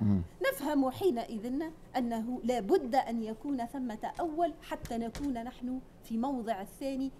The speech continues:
Speaker 2: وأن الثاني أحيانًا هو الأهم من الأول.
Speaker 1: نعم.
Speaker 2: نعم. وهذا هو، وهذا ما أراده كتاب المقامة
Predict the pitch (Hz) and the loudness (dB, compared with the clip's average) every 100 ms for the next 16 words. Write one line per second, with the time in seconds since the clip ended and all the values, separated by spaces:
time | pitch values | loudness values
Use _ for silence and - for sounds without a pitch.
0 | - - - 220 214 - 269 254 247 247 | -12 -10 -4 -2 -4 -6 -6 -4 -4 -8
1 | - - 220 226 226 190 214 185 - 185 | -12 -10 -8 -6 -6 -8 -8 -8 -8 -6
2 | 311 202 170 170 180 - - - - - | -6 -6 -8 -12 -14 -16 -18 -20 -20 -20
3 | - - - - 196 175 - - - - | -20 -18 -2 2 2 2 -4 -12 -18 -16
4 | 165 185 - 440 523 311 185 - - - | -14 -14 0 2 2 0 -4 -10 -14 -20
5 | - - - - - - - 294 453 302 | -18 -18 -18 -20 -20 -6 2 2 4 6
6 | 339 466 - 277 381 381 220 233 262 370 | 6 4 4 4 6 4 2 2 2 -2
7 | 294 - 339 262 233 214 - 311 269 262 | -4 -4 -4 -4 -4 -6 -6 -6 -6 -6